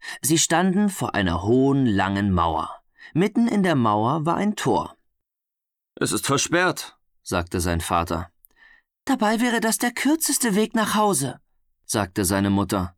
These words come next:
Kim schaute sich das Tor aufmerksam an. Dann kramte er lange in seinem Beutel.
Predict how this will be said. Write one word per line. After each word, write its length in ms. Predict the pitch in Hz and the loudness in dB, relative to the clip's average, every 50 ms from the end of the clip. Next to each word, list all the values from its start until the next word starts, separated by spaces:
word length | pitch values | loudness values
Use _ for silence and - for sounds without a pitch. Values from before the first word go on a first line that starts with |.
| _ _ _ _ _ _ _ _ _ _ _ _ _ _ _ _ | _ _ _ _ _ _ _ _ _ _ _ _ _ _ _ _
Kim 300 | - 147 151 156 175 185 | -2 0 2 2 2 2
schaute 380 | 180 - - 117 117 120 131 127 | 0 0 0 0 0 0 0 0
sich 180 | 107 120 113 | 0 -2 -2
das 200 | - 113 101 - | -2 -2 -2 -2
Tor 340 | - - 110 107 113 - - | -2 0 0 2 2 2 0
aufmerksam 600 | 98 101 90 - 104 98 95 95 - - 104 95 - | 0 -2 -2 -2 -2 -2 0 0 0 -2 0 -2 -2
an. 260 | - 92 82 78 76 - _ _ _ _ _ _ _ - _ _ _ _ _ _ | -2 -4 -6 -6 -8 -12 _ _ _ _ _ _ _ -20 _ _ _ _ _ _
Dann 280 | - 123 147 190 214 226 | -2 0 0 0 0 -2
kramte 460 | - - - 117 117 127 123 - 143 | -4 -4 -4 -2 -2 -2 -2 -2 -2
er 120 | 117 120 | -2 -2
lange 320 | 117 101 101 104 120 131 113 | 0 0 0 0 0 0 0
in 120 | 107 123 | 0 0
seinem 320 | 113 110 107 113 117 110 92 | -2 0 0 0 -2 -2 -2
Beutel. 400 | - 98 95 92 87 - 87 | -2 -4 -4 -4 -6 -8 -12